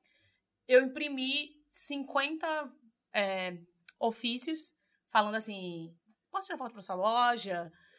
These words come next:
É, sou modelo fotográfica, posso também aceitar algum produto?", sei lá, algo bem, bem informal, bem leigo mesmo. Entreguei em cinquenta lojas. Sei lá, umas cinco responderam. E eu comecei assim,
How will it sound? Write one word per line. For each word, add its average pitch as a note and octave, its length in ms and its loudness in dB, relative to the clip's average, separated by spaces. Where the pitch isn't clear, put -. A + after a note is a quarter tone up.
É, F#3 440 0
sou C4 120 -2
modelo B3+ 240 -4
fotográfica, B3 1040 4
posso A#3 220 2
também G#3+ 460 -4
aceitar G#3 600 4
algum G3 220 -2
produto?", G#3+ 640 -8
sei F4 120 0
lá, D#4+ 160 6
algo G#3+ 360 6
bem, D#4+ 360 -2
bem E4+ 600 0
informal, B3+ 840 4
bem C4+ 300 -4
leigo B3 480 -2
mesmo. A3+ 500 -2
Entreguei F#4+ 360 -10
em E4 40 -4
cinquenta D#4+ 420 -8
lojas. G3+ 560 -6
Sei - 120 -6
lá, A3 160 6
umas G#3 220 -6
cinco A#3 340 2
responderam. F3 580 -8
E - 40 -6
eu G#3 60 -2
comecei C4+ 440 0
assim, F4+ 420 -6